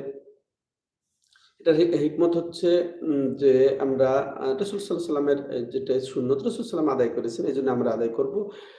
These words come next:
তো এই সলাতুল ইস্তিসকা আদায় করার হুকুম কি? এটার হুকুম কি? এটা সুন্নাত না সুন্নাত নয়? তো এটা সুন্নাত, আ, যেটা আমরা বললাম, এটা ত-,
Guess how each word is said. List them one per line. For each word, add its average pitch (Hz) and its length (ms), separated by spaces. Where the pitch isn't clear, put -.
তো 151 80
এই 180 280
সলাতুল 175 440
ইস্তিসকা 165 500
আদায় 139 460
করার 143 460
হুকুম 151 400
কি? - 340
এটার 139 380
হুকুম 139 340
কি? - 140
এটা 123 400
সুন্নাত 131 680
না 127 320
সুন্নাত 127 440
নয়? 127 200
তো 196 100
এটা 170 280
সুন্নাত, - 720
আ, 135 60
যেটা 131 240
আমরা 120 180
বললাম, 120 520
এটা 160 180
ত-, - 220